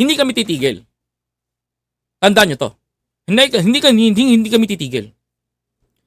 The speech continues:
Hindi, hindi kami titigil sa pagtuligsa sa inyo hanggat nagnanakaw kayo sa pondo at pera ng taong bayan. Yan ang lagi niyong tatandaan. Tandaan niyo yan. Hanggat nabubuhay kami sa mundong ito, hindi mananahimik ang mga bunganga namin ang kakabati ko sa inyo.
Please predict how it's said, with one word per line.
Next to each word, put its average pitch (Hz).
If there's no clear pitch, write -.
Hindi, 226
hindi 339
kami 269
titigil 160
sa -
pagtuligsa 226
sa 196
inyo 175
hanggat 170
nagnanakaw 185
kayo 180
sa 165
pondo 175
at -
pera 151
ng 139
taong 127
bayan. 104
Yan 240
ang 277
lagi 262
niyong 262
tatandaan. 190
Tandaan 170
niyo 143
yan. 104
Hanggat 240
nabubuhay 226
kami 208
sa 196
mundong 165
ito, 127
hindi 214
mananahimik 214
ang 190
mga 180
bunganga 170
namin 160
ang 143
kakabati 147
ko 131
sa 123
inyo. 120